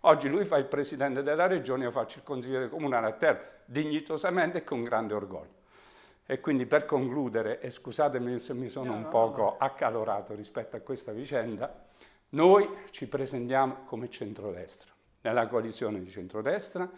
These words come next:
Speaker 1: con un nostro programma chiaro che, e non a caso, è avversato da qualche quisque de populo, proprio perché, perché noi abbiamo le idee chiare sulle cose che vogliamo fare, sulla legge sull'acqua pubblica,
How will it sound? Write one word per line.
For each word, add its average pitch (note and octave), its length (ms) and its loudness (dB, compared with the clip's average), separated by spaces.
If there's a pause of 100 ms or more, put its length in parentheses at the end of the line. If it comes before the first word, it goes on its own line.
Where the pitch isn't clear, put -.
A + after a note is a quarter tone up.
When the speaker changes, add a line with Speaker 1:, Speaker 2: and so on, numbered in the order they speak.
(280)
Speaker 1:
con C#3 180 6
un C#3+ 140 6
nostro E3 340 4
programma A2+ 560 2
chiaro G#3+ 600 6 (500)
che, - 720 4
e G#3+ 100 4
non C4 300 6
a G3+ 140 6
caso, B2 840 6 (100)
è F3 120 8
avversato C#3 1040 6 (180)
da C#3+ 180 4
qualche D3 460 6
quisque B2+ 400 -4
de A2 100 2
populo, F#2 460 -4
proprio G#3 400 2
perché, C4 800 4 (320)
perché D#3 240 0
noi F3 140 6
abbiamo D#3 300 8
le D3 100 4
idee D#3 280 4
chiare A2 360 6
sulle G#2+ 260 -4
cose A#2+ 280 -2
che G#2+ 80 -6
vogliamo G2+ 360 -4
fare, G#3 560 6 (220)
sulla B2 280 2
legge B2+ 300 0
sull'acqua A#2 500 -2
pubblica, F#3+ 580 -4